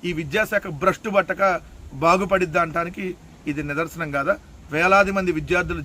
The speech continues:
జీవితాలని చిదిమేసినటువంటి ఈ కూటమి సర్కార్కి విద్యార్థులు, విద్యార్థుల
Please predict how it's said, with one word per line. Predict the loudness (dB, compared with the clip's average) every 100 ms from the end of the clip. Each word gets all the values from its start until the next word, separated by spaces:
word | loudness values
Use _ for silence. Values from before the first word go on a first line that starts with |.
| -6
జీవితాలని | -4 -2 -2 -2 -6 -10 -20 -20 -10
చిదిమేసినటువంటి | -6 -4 -4 -4 -4 -2 -2 -2
ఈ | -6 -4
కూటమి | -6 -4 -4 -4
సర్కార్కి | -6 -6 -6 -6 -6 -4 -6 -12 -20 -20 -6
విద్యార్థులు, | -6 2 4 4 2 -4
విద్యార్థుల | 0 2 2 0